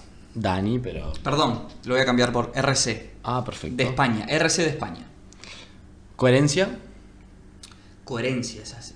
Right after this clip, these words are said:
Speaker 2: muy,
Speaker 1: Esa es muy difícil,
Speaker 2: esa es
Speaker 1: ¿eh?
Speaker 2: muy difícil.
Speaker 1: Yo te, te iba a copiar a vos, además, o sea.
Speaker 2: Pero voy a usar un referente de Plaza de España, Santi.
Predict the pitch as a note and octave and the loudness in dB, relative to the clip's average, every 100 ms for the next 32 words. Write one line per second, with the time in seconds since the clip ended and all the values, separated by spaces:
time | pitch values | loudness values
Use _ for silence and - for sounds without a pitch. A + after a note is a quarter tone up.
0 | - A2+ A2+ A2+ A2+ A#2 B2 - A#2+ - | -12 -8 -6 -6 -6 -6 -6 -6 -8 -8
1 | C#3 C3+ A#2+ A#2+ A#2 - - - D3 - | -6 -4 -4 -4 -8 -10 -14 -10 -8 -2
2 | B2+ B2 G#2+ B2+ A#2 B2 - F2+ F#2 F#2 | 0 2 2 4 6 4 -2 -6 -6 -6
3 | F2+ - F#2 F2+ A2 B2 D3 D3+ C3+ B2+ | -10 -14 -12 -8 -4 0 2 4 2 0
4 | C#3+ D3 B2 B2+ B2+ C3+ A#2+ - B2 C3+ | -2 -4 -4 -4 -2 -2 -2 -2 0 6
5 | - - - G#2+ G#2+ G#2 - - C3 A2 | 12 12 12 8 4 2 0 2 4 4
6 | - | 0